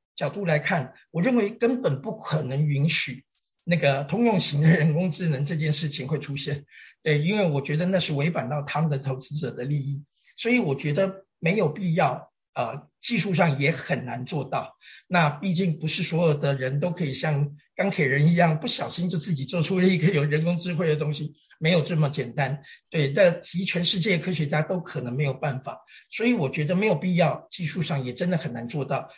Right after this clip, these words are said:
那个就留到影视作品里面再来去讨论，其实就够了。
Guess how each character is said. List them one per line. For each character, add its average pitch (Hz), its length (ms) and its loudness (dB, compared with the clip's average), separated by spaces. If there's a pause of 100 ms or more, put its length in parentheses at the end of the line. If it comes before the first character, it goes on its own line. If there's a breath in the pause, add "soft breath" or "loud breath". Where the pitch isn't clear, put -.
(120 loud breath)
那 240 160 2
个 - 320 -6
就 202 120 -4
留 139 220 0
到 143 420 -2 (200)
影 127 160 -8
视 220 180 -4
作 175 180 0
品 139 240 -4
里 143 140 2
面 175 160 4
再 170 160 4
来 143 140 4
去 147 180 -4
讨 123 200 -8
论， 143 220 -2
其 - 240 -8
实 139 160 -6
就 139 180 -6
够 131 220 -6
了。 117 220 -12